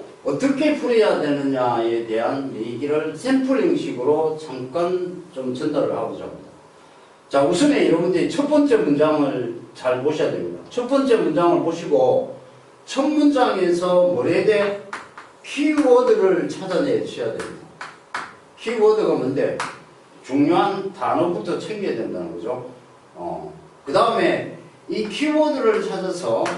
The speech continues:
그 다음에 찾고 난 뒤에는 그 다음에 뭐 하셔야 되나? 쌤이 늘 하는 얘기가 뭐야? 추론적 해석을 해서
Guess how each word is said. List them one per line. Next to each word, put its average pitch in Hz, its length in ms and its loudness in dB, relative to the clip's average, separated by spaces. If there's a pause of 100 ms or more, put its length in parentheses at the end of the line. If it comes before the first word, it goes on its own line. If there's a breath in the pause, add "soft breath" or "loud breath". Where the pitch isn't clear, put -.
그 147 80 0
다음에 151 640 0
찾고 214 360 0
난 175 240 0
뒤에는 269 560 -2 (580 loud breath)
그 - 80 -6
다음에 208 280 2
뭐 113 220 2
하셔야 196 260 2
되나? 170 380 0 (1900)
쌤이 185 200 0
늘 170 220 2
하는 175 280 -2
얘기가 139 260 -2
뭐야? - 300 -6 (2500)
추론적 240 1040 0
해석을 180 600 -2
해서 - 380 -2